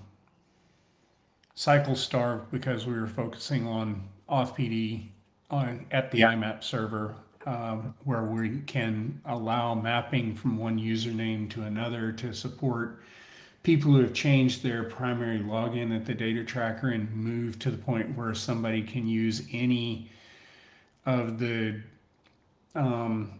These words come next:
email addresses that the data tracker knows them by as their username when they log in. This doesn't mesh well with the, um,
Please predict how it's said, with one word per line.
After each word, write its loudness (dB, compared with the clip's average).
email 8
addresses -2
that -6
the -4
data -2
tracker -4
knows 0
them -2
by -2
as -4
their -4
username -2
when -2
they -4
log -2
in. 0
This 0
doesn't 2
mesh 2
well 2
with -2
the, -2
um, 0